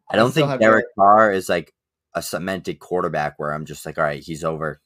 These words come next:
Speaker 1: Garrett Wilson." Like, Derek Carr still looks horrible. Like, he's still
Speaker 2: Mm-hmm.
Speaker 1: not feeding Chris Olave like he should.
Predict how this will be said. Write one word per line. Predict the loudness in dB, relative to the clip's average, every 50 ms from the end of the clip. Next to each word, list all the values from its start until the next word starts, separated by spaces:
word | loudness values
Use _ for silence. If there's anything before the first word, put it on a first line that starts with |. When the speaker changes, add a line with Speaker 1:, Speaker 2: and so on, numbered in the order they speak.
| _ _ _
Speaker 1:
Garrett | -6 -4 -2 -2 -2 -4
Wilson." | -6 -6 -6 -8 -10 -14
Like, | -16 -14 -8
Derek | -6 -4 -4 -4 -2
Carr | -2 -2 -2 -4
still | -6 -10 -10 -8 -6
looks | -8 -8 -10 -12
horrible. | -18 _ _ -10 -8 -6 -6 -6 -8 -10 -12 -12 -10
Like, | -10 -12 -12 _
he's | -12 -14 -12 -14
still | -10 -6 -6 -4 -4
Speaker 2:
Mm-hmm. | -4
Speaker 1:
not | -4 -4 -4 -4 -6 -8 -12 _ _ _ _ _ _ _ _
feeding | _ -20 -16 -12 -8 -6 -4 -4 -2 -2 -4 -4 -4
Chris | -6 -6 -6 -6
Olave | -6 -6 -4 -2 -2 -2 -2 -4 -6 -6
like | -6 -8 -10 -10
he | -12 -12
should. | -10 -10 -8 -4 -4 -2 -2 -4 -4 -8 -12